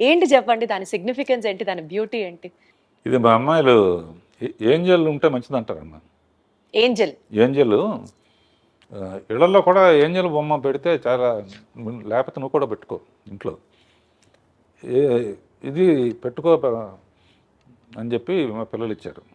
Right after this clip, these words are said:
Speaker 1: మ్మ్.
Speaker 2: ఇది ఇక వాళ్ళు ఇచ్చిందంటే ఇక నాకు వాళ్ళకు, వాళ్ళంటే నాకు ఎంత ప్రేమో,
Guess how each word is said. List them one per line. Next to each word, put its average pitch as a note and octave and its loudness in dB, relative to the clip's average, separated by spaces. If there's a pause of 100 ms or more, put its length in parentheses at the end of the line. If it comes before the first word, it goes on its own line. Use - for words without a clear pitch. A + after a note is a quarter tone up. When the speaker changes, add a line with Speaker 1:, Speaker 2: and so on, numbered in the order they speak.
(220)
Speaker 1:
మ్మ్. B3 0 (800)
Speaker 2:
ఇది B2+ -4
ఇక A#2 -6
వాళ్ళు G2+ -4
ఇచ్చిందంటే F3+ -4
ఇక D3 -2
నాకు A2+ -4 (720)
వాళ్ళకు, A#2 0 (1000)
వాళ్ళంటే C#3 0
నాకు D#3 2
ఎంత C3 0
ప్రేమో, C#3+ 0